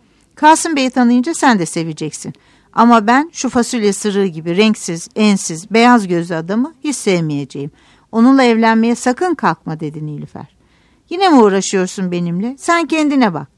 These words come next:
Nasıl tanıştın Kasım Gülek'le?" "Nerede tanışılır ki bir politikacıyla?" diye sordu Aylin lafı değiştirmek için.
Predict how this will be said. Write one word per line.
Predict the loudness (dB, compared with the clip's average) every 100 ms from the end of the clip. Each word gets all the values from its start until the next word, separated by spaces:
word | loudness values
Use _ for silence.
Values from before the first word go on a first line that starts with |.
| _ _ _
Nasıl | -4 0 -2
tanıştın | 0 0 0 -2 -4
Kasım | -2 -2 -2 -4 -2
Gülek'le?" | -2 -4 -6 -14 -14 _ _ _ _ -2
"Nerede | 2 2 2
tanışılır | 2 2 2 0 -4 -4
ki | -6 -6
bir |
politikacıyla?" | -2 -2 -2 -8 -8 -6 -4 -4 -6 -4
diye | -6 -4
sordu | -4 -4 -2
Aylin | -4 -4 -6 -6
lafı | -4 -4 -4
değiştirmek | -6 -8 -10 -10 -10 -14
için. | -20